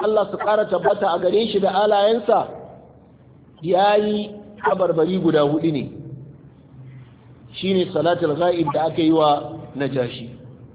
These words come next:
Malam ya ce ka duba shafi na ɗari da goma sha biyar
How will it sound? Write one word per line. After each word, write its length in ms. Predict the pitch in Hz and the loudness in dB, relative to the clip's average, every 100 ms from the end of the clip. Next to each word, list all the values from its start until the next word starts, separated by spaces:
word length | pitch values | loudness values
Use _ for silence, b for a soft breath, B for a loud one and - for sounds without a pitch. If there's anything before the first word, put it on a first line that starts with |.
| - - - - - - - - - - - - | -20 -20 -20 -20 -20 -20 -20 -20 -20 -20 -20 -6
Malam 220 | 135 160 | -2 0
ya 80 | 160 156 | 0 0
ce 120 | 170 | -2
ka 100 | 165 | -2
duba 840 | 139 175 180 165 151 - - - - - - - - | -2 -2 2 4 2 -2 -12 -16 -20 -20 -20 -12 -2
shafi 340 | 165 170 160 | 0 2 0
na 120 | 156 | -2
ɗari 600 | 160 160 143 175 180 180 151 | -2 -2 -2 0 -2 -4 -6
da 100 | 147 | -4
goma 320 | 139 165 151 | 0 0 0
sha 240 | 139 151 | 0 0
biyar 320 | 131 127 160 | 0 0 0